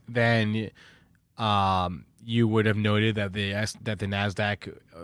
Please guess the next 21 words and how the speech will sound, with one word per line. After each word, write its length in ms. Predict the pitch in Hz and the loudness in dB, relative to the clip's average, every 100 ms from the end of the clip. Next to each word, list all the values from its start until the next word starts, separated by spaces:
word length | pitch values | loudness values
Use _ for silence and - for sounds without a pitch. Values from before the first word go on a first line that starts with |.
| 78 | -14
was, 300 | 127 120 101 | -2 0 0
like, 140 | 104 85 | -2 -6
officially 720 | 110 - 117 123 120 117 110 | -8 -4 -4 -2 -2 -2 -4
in 160 | 107 | -6
what 240 | 110 113 - | -4 -6 -6
is, 220 | 113 104 | -10 -8
like, 140 | 107 101 | -8 -4
a, 220 | 101 92 - - - | -6 -6 -12 -20 -12
a 60 | 101 | -4
market 380 | 113 120 120 101 | 4 4 2 -4
correction. 680 | - 110 101 - 127 131 | 0 0 0 -2 -4 -6
A 60 | 113 | -8
correction 480 | - 135 120 - 113 | -2 0 0 -2 -4
is 80 | 101 | -4
just 160 | 104 | -6
that 120 | 107 | -6
when 120 | 101 98 | -6 -8
you 60 | |
fall 240 | 92 101 101 | -4 -4 -4
ten 180 | 107 | -6
percent. 400 | - 98 104 117 | -10 -8 -6 -6